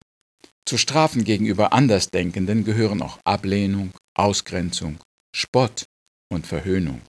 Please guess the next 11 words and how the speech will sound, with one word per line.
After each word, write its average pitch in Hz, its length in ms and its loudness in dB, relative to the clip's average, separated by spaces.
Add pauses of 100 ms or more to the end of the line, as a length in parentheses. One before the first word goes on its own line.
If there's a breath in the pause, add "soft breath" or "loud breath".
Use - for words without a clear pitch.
(720 soft breath)
Einesteils 113 580 4
können 110 200 2
wir 107 100 4
sagen, 107 380 4 (360 loud breath)
dass 117 180 0
es 113 160 0
in 110 100 2
Europa 104 440 2
keine 110 320 2
Christenverfolgungen 104 1040 0
gibt. - 360 -4